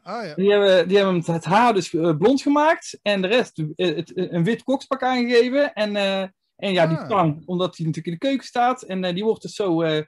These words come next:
Speaker 2: als customized, eh, heel vaak verkocht. Ik heb echt
Speaker 1: Ah,
Speaker 2: wel
Speaker 1: dat
Speaker 2: vaak
Speaker 1: wist ik
Speaker 2: voorbij
Speaker 1: niet.
Speaker 2: komen.
Speaker 1: Ja.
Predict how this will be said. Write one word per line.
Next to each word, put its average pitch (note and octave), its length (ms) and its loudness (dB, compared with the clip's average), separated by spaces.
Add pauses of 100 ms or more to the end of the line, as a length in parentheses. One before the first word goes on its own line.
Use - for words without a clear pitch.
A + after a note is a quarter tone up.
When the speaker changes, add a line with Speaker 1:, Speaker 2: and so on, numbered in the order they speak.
Speaker 2:
als - 160 -12
customized, G3 640 -4
eh, D#3+ 100 -4
heel D#3 360 -2
vaak F3+ 200 -4
verkocht. - 400 -8 (200)
Ik - 80 -18
heb G3 100 -8
echt C#4+ 120 -2
Speaker 1:
Ah, F3+ 60 -2
Speaker 2:
wel - 100 -6
Speaker 1:
dat D3+ 80 -10
Speaker 2:
vaak - 0 -
Speaker 1:
wist - 120 -18
ik F3 60 -8
Speaker 2:
voorbij F3+ 160 -2
Speaker 1:
niet. C3+ 100 -8
Speaker 2:
komen. B2+ 260 -6 (220)
Speaker 1:
Ja. G#3+ 200 -2